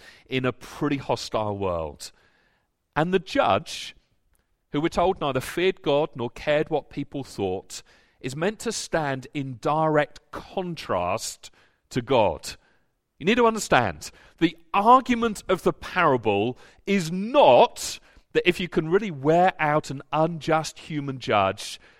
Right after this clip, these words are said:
then you may stand a remote chance of wearing out God so that he helps you just to get you off his back.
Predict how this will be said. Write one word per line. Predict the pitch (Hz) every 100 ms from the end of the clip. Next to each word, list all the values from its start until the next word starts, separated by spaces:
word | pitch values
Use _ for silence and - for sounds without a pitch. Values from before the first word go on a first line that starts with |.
| _
then | 185 190
you | 196 208
may | 202 202 240 269 269
stand | 240 - 185 170 165 165
a | 170
remote | 156 170 165 185 208 208
chance | - 170 139 143 - -
of | 156 135
wearing | 151 165 160 160 156 147
out | 151 147 - -
God | 147 117 101 120 - - -
so | - 165
that | 156
he | 160 - -
helps | - 220 208 202 - -
you | 120 120
just | 117 156 - -
to | 143 127 - - _ -
get | 175 185
you | 175 175 170
off | 143 147 -
his | 135
back. | - 135 107 80 - -